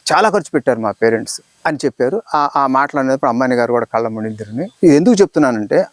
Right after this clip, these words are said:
ఆరోగ్యం ఒక విలువ తెలియజేయడానికి చేస్తున్నా. మీరు లక్షల కోట్లు కాదు, కోట్ల కోట్లు ఉన్న ఆరోగ్యం లేకపోతే దేనికి పనికిరాదు మీకు, అసలు వేస్ట్. ఇక మీరు ఏమి చేయలేరు ఆరోగ్యం సరిగ్గా లేకపోతే. So ఈ, ఈ, ఈ విషయాన్ని తెలియజెప్పడానికి ఈ విషయం చెబు-,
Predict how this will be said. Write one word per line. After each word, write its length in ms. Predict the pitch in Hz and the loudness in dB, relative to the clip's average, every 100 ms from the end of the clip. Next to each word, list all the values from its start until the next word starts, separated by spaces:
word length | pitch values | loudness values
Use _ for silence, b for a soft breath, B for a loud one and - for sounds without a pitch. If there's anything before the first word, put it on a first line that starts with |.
| - | 0
ఆరోగ్యం 460 | 156 185 185 170 156 | 2 2 2 2 2
ఒక 140 | - | 0
విలువ 340 | 127 165 247 | 2 4 4
తెలియజేయడానికి 680 | 226 180 175 156 143 143 123 | 4 4 4 2 2 0 0
చేస్తున్నా. 340 | 113 - 107 | -2 -4 -4
మీరు 200 | 120 127 | 0 2
లక్షల 340 | 120 135 - 202 | 2 -2 0 0
కోట్లు 280 | 170 147 131 | 0 0 -2
కాదు, 160 | 117 | -2
కోట్ల 380 | - - 208 220 | -2 0 0 0
కోట్లు 320 | - 175 170 | 0 0 2
ఉన్న 120 | 151 | 2
ఆరోగ్యం 640 | 139 131 156 156 143 143 139 | 4 4 2 0 0 0 2
లేకపోతే 500 | 147 160 139 131 123 | 0 0 -2 -2 2
దేనికి 300 | 147 262 190 | 2 2 2
పనికిరాదు 360 | 180 165 135 | 2 2 0
మీకు, 160 | 110 - | -2 -10
అసలు 280 | - - 185 | -14 0 2
వేస్ట్. 240 | 240 - | 2 0
ఇక 60 | 143 104 - | -2 -2 2
మీరు 320 | 147 151 135 117 B B | 4 6 4 0 B B
ఏమి 220 | 160 233 175 | 2 4 2
చేయలేరు 240 | 220 247 180 | 4 4 4
ఆరోగ్యం 320 | 165 156 151 | 2 2 0
సరిగ్గా 260 | 143 131 123 | 0 0 0
లేకపోతే. 300 | 113 107 117 | 0 -2 -4
So 180 | - 254 _ - | -2 -2 _ 0
ఈ, 140 | 160 - | 2 4
ఈ, 160 | 170 190 | 4 4
ఈ 240 | 202 185 | 6 6
విషయాన్ని 360 | 180 175 220 196 | 6 4 2 0
తెలియజెప్పడానికి 640 | 175 190 185 170 175 190 | 2 4 4 2 0 2
ఈ 40 | 170 | 2
విషయం 260 | 139 151 | 2 2
చెబు-, 140 | 131 | 2